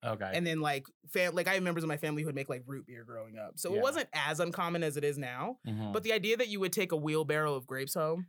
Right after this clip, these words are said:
Speaker 1: Wild.
Speaker 2: <laughs> just, like, walking down the street in nineteen sixteen.
Speaker 1: And, like, how conspicuous
Speaker 2: That's
Speaker 1: is
Speaker 2: what
Speaker 1: that?
Speaker 2: the, and the police were like, "That's a lot of grapes. You're not eating that. You're not eating that."
Speaker 1: Like, you would be shitting for days.
Speaker 2: It's a natural, bo-, if you guys didn't know, <laughs> grapes are a natural laxative.
Speaker 1: <laughs>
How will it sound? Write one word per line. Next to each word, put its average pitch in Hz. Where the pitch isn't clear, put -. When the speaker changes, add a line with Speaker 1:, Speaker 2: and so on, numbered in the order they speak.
Speaker 1:
Wild. 117
Speaker 2:
<laughs> -
just, -
like, -
walking 214
down 214
the 220
street 196
in 190
nineteen 175
sixteen. 196
Speaker 1:
And, 220
like, 214
how -
conspicuous 123
Speaker 2:
That's 247
Speaker 1:
is -
Speaker 2:
what 349
Speaker 1:
that? 359
Speaker 2:
the, 277
and 262
the 285
police 302
were 285
like, 254
"That's -
a 320
lot 247
of 240
grapes. 185
You're 240
not 330
eating 208
that. 160
You're 311
not 370
eating 285
that." 151
Speaker 1:
Like, 185
you 247
would 381
be 440
shitting 196
for 147
days. 117
Speaker 2:
It's 175
a 165
natural, 151
bo-, 123
if 139
you 156
guys 214
didn't 147
know, 131
<laughs> -
grapes 175
are 226
a 180
natural 151
laxative. 196
Speaker 1:
<laughs> -